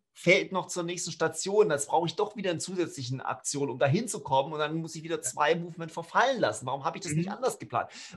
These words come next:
Speaker 1: Oder, ne, und, äh, das ist wirklich, äh, toll. Das Einzige, wo man halt, ja, das hatte ich auch schon angedeutet, wo man am Anfang so ein bisschen ü-, vielleicht auch überfordert sein kann, ist, man, es kann einem schon passieren, dass man ab und zu mal so kleine, äh,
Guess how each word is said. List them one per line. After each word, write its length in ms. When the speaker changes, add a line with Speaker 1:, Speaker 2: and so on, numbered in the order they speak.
Speaker 1:
Oder, 320
ne, 260
und, 160
äh, 300
das 120
ist 300
wirklich, 560
äh, 160
toll. 280
Das 120
Einzige, 460
wo 80
man 220
halt, 340
ja, 260
das 160
hatte 120
ich 80
auch 100
schon 160
angedeutet, 340
wo 60
man 200
am 100
Anfang 360
so 100
ein 180
bisschen 380
ü-, 220
vielleicht 360
auch 220
überfordert 500
sein 180
kann, 160
ist, 160
man, 360
es 160
kann 280
einem 220
schon 240
passieren, 380
dass 180
man 80
ab 200
und 120
zu 160
mal 220
so 220
kleine, 540
äh, 240